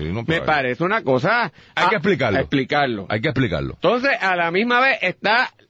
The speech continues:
Speaker 2: la secretaria
Speaker 1: Por
Speaker 2: de,
Speaker 1: eso.
Speaker 2: de Justicia que hace referido que no es citada, no es consultada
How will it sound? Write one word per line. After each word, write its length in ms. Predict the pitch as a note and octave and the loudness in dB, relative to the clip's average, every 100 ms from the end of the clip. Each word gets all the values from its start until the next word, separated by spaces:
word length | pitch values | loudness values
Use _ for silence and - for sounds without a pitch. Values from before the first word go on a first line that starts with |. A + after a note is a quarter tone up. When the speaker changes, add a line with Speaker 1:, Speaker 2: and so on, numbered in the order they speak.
| - | -4
Speaker 2:
la 180 | D#3+ | -2
secretaria 720 | D#3 E3+ E3 E3 F#3 G#3+ B3 | -2 -2 -2 -2 0 0 2
Speaker 1:
Por 80 | B3 | 2
Speaker 2:
de, 100 | B3 | 2
Speaker 1:
eso. 100 | A3+ | 0
Speaker 2:
de 120 | G3 | 2
Justicia 520 | G#3 G3 C4 C4+ A#3+ G3+ | 2 0 0 0 0 -2
que 60 | F#3+ | -2
hace 180 | G3+ | -2
referido 640 | A3+ A3+ A3 A#3 C4+ C4 - _ _ | -2 0 0 2 2 2 0 _ _
que 160 | F3 E3+ | 0 2
no 300 | D#3+ F#3+ B3+ | 2 4 4
es 140 | C#4+ | 2
citada, 640 | - A3+ - A#3+ B3+ A#3+ - | 0 0 2 2 2 0 0
no 180 | D3+ F3 | 0 0
es 60 | |
consultada 880 | - B3+ A#3+ G#3+ F3+ A#3 C4+ C4+ B3 | 2 0 2 -2 0 2 4 2 0